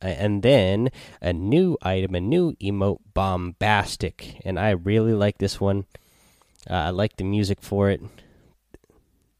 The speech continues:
Like the dance as well. Yeah, it's a, it's a good one for sure. Uh, let's see here, guys. What else we wanna get to? We wanna get to our tip of the day,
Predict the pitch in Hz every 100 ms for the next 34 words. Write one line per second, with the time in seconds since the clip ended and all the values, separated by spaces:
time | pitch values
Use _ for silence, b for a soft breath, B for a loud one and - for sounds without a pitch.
0 | _ _ _ _ 95 98 - 80 95 101
1 | - 87 92 98 104 98 - _ _ _
2 | _ _ _ _ _ _ _ _ _ -
3 | 98 87 98 - 110 101 113 113 104 95
4 | 92 87 78 - 80 80 - B B B
5 | B B B B B - 92 90 90 98
6 | 117 110 - - - 92 92 90 85 -
7 | 90 87 85 - 90 98 98 98 98 98
8 | 101 98 - - 104 110 - - 101 95
9 | - 101 95 95 90 85 95 _ - 101
10 | 98 98 - 101 95 117 117 104 - 113
11 | - 92 - 135 - 101 92 85 - 95
12 | 107 107 107